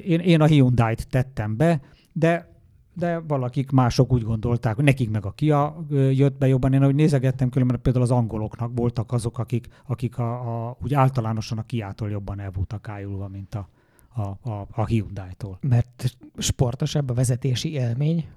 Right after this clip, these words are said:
Speaker 2: Ugye
Speaker 1: Lehet,
Speaker 2: britek
Speaker 1: hogy
Speaker 2: azt
Speaker 1: azért,
Speaker 2: szeretik.
Speaker 1: igen. Vala-, valahogy neki-, nekik például a, a Kia volt a kerekebb, tehát a, ők meg annál érezték úgy, hogy a forma, meg a beltartalom az,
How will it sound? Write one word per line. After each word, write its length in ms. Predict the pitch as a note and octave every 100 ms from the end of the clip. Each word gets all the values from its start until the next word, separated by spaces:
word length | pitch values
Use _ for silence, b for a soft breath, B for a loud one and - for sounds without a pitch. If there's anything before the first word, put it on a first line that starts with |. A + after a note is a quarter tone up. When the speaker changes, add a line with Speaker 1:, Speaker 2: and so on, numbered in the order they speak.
| -
Speaker 2:
Ugye 120 | G#3+
Speaker 1:
Lehet, 80 | C3
Speaker 2:
britek 160 | B2+
Speaker 1:
hogy 140 | D3 D#3
Speaker 2:
azt 160 | B2+
Speaker 1:
azért, 140 | A#2+ A#2+
Speaker 2:
szeretik. 400 | A#2+ C3+ A2 G#2
Speaker 1:
igen. 200 | D3 D3
Vala-, 280 | B2+ D#3+ D3
valahogy 260 | D#3 G#3 -
neki-, 200 | D3+ G3
nekik 300 | G#3 - G#3+
például 260 | G3+ F#3
a, 140 | F#3 F#3
a 60 |
Kia 280 | - F#3 B2
volt 240 | A#2 A#2+
a 40 | A2+
kerekebb, 560 | - D#3 F3 - E3+
tehát 240 | - B2+ B2
a, 140 | C3+ C3 B B
ők 220 | - D#3 D3+
meg 200 | D#3+ E3
annál 340 | D#3 C3 B2
érezték 500 | C3 C3 C3 C3 A#2+
úgy, 160 | D3 -
hogy 120 | A#2
a 40 |
forma, 500 | A2+ C3 C3 B2+ B2+
meg 220 | B2 A2+
a 260 | G#2+ A2 A2
beltartalom 760 | G#2+ B2 A#2+ G#2 G2+ A#2 A2 G#2+
az, 200 | G#2+